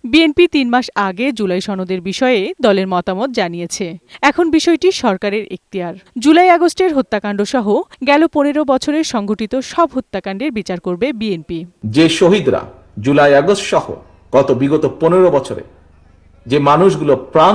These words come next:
Speaker 2: দিয়েছে এই দেশের মানুষের, এদেশের মানুষের স্বাধীনতা, সার্বভৌমত্ব, রাজনৈতিক অধিকার, অর্থনৈতিক অধিকার প্রতিষ্ঠার জন্য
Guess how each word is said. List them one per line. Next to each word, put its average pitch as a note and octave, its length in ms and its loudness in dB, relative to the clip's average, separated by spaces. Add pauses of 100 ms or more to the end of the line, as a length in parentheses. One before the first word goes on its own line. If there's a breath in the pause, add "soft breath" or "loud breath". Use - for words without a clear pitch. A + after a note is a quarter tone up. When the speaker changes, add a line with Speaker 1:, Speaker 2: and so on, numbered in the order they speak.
Speaker 2:
দিয়েছে F3+ 320 -2
এই C#3 60 -2
দেশের B2+ 320 -2 (680)
মানুষের, C3+ 460 -2 (420)
এদেশের C#3+ 420 2 (1000)
মানুষের C#3+ 480 0
স্বাধীনতা, D#3+ 580 -2
সার্বভৌমত্ব, C#3+ 840 -2 (140)
রাজনৈতিক C3 480 -2
অধিকার, C3 340 -2
অর্থনৈতিক B2+ 540 -2
অধিকার B2 420 -2
প্রতিষ্ঠার D3 480 -2
জন্য D3 200 -2